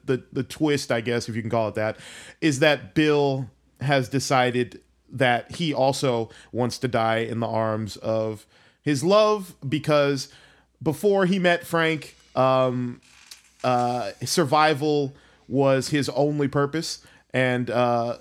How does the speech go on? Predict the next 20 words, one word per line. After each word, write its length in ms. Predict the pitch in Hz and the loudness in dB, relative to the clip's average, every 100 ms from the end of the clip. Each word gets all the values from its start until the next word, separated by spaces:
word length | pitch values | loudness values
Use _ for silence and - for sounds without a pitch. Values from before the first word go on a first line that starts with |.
| - | 0
outliving 480 | 139 147 151 139 139 | 2 2 2 0 2
everyone 380 | 135 135 131 131 | 2 0 0 0
else 260 | 123 123 | 0 -2
was 280 | 123 131 120 | -2 -2 0
his 240 | 131 120 101 | -2 -2 -4
only 320 | 127 127 123 | -2 -2 -2
purpose, 500 | - 127 127 123 - - - | -2 0 0 -2 -4 -16 -20
because 300 | - 120 127 | -12 -2 -2
he 80 | 135 | -2
didn't 220 | 127 123 | -2 -2
know 100 | 127 | 0
what 140 | 120 123 | 0 0
it 80 | 120 | -2
was 160 | 113 | -2
like 180 | 120 113 | -2 -2
to 80 | 123 | -6
truly 320 | - 131 120 | -6 -4 -2
love, 420 | 113 113 113 104 80 | -2 -2 -2 -4 -6
and 320 | 117 110 107 | -6 -6 -8
he 440 | 123 113 113 110 | -6 -6 -6 -10